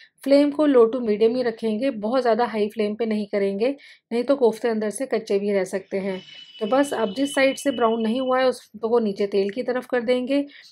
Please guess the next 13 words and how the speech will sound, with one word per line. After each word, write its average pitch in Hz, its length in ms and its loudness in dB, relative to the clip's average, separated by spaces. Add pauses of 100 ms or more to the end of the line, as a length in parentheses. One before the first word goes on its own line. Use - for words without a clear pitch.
(140)
और 220 120 0
चारों 240 340 0
तरफ 277 260 2
से 285 160 0
उलटते 220 440 0
पलटते 226 440 -2
हुए 226 220 0
हमें 208 320 -4
इसे 202 280 -2
अच्छा 220 280 -6
सा 277 160 -4
गोल्डन 208 400 -2
ब्राउन 208 240 -2